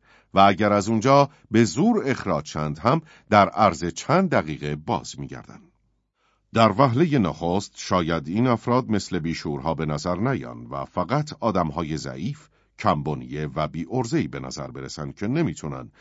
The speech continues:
روی پای خودشون بایستن. کسایی که همیشه به یکی احتیاج دارن که تکیه گاهشون باشه،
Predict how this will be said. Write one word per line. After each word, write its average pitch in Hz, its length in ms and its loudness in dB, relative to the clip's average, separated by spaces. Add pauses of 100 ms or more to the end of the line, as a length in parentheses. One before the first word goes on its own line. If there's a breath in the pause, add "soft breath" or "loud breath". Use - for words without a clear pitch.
(140 soft breath)
روی 104 300 0
پای 71 320 -6
خودشون 64 480 -12
بایستن. - 400 -18 (640 soft breath)
کسایی 117 340 2
که 95 120 -6
همیشه 87 480 0 (260 soft breath)
به 113 100 6
یکی 98 400 2
احتیاج 127 500 0
دارن 107 280 2
که 98 180 -4
تکیه 87 380 -4
گاهشون 73 540 -6
باشه، - 340 -16